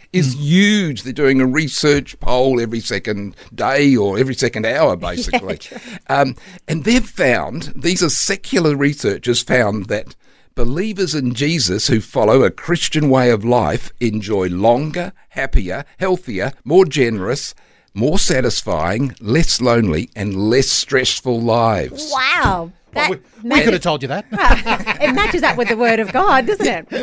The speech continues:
Speaker 1: It, it is. Although, although the, it's a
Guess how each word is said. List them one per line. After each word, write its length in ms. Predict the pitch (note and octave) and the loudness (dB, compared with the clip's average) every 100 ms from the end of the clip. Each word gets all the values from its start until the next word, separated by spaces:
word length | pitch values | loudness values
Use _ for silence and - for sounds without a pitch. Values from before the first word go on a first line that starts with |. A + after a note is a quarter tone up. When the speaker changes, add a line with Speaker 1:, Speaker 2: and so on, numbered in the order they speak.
| B3 | -6
Speaker 1:
It, 120 | F3 - | -8 -2
it 160 | F3 F#3+ | 0 2
is. 340 | G#3 C3+ - - - - F#3 | 2 2 -4 -16 -20 -10 -4
Although, 520 | F3 F#3 D3 C3 E3 | -2 0 2 0 -2
although 440 | C#3 A#2 G#2 A2 C3 | -6 -4 -2 -2 -2
the, 300 | B2 C3 G#2 | -2 -4 -4
it's 400 | - - - - | -8 -6 -4 0
a 120 | A#2+ | 0